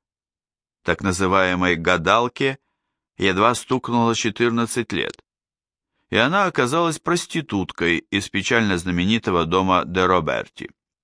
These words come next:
Лыков за сорок восемь часов отыскал орден у евреев-ростовщиков на Александровском рынке.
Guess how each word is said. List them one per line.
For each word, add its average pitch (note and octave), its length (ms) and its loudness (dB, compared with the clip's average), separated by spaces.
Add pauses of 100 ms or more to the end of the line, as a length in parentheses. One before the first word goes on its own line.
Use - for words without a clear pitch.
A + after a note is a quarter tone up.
(640)
Лыков G2+ 600 0
за G2 200 0
сорок G#2 380 0
восемь F#2+ 320 -2
часов F#2+ 380 -2
отыскал E2 560 0
орден F#2 420 0 (300)
у G2 100 -2
евреев-ростовщиков G2+ 1300 0
на F#2 80 -2
Александровском F2+ 880 -2
рынке. A1+ 440 -10